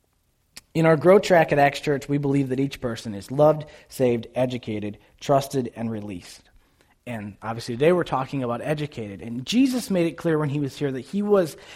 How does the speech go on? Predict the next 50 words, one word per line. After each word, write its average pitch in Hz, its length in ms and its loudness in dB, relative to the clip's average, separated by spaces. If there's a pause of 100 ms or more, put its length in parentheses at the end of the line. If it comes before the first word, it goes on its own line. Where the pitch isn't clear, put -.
(220)
interested 220 680 6
in 156 300 -2
educating 185 720 0
people 107 500 -12 (540)
in 190 160 4
their 175 160 4
faith. - 460 0 (200)
And 180 100 0
that's 226 180 6
what 247 60 10
I 226 40 8
want 196 160 6
to - 20 -2
talk 170 180 4
to - 40 -6
you 180 60 2
about 151 160 0
this 143 160 -8
morning. 151 260 2
I 156 60 -2
want 214 140 2
to 226 40 2
give 220 160 0
you 220 80 4
a 175 60 2
picture 170 480 -2 (300)
of 135 400 4 (280)
Jesus 196 640 2
and 165 100 -2
how 156 220 -4
he 185 300 2
educated 190 520 2
people, 196 380 2
and 180 140 2
then 180 100 4
obviously 220 340 2
how 175 180 0
that 233 200 8
connects 208 340 0
to - 160 -12
us 147 220 0
as 139 80 -10
a 139 80 -10
church, 123 280 -10 (260)
why 220 320 6
that's 196 260 4
actually 175 340 -2
important 139 440 -2
to 139 100 -6
us 127 200 -6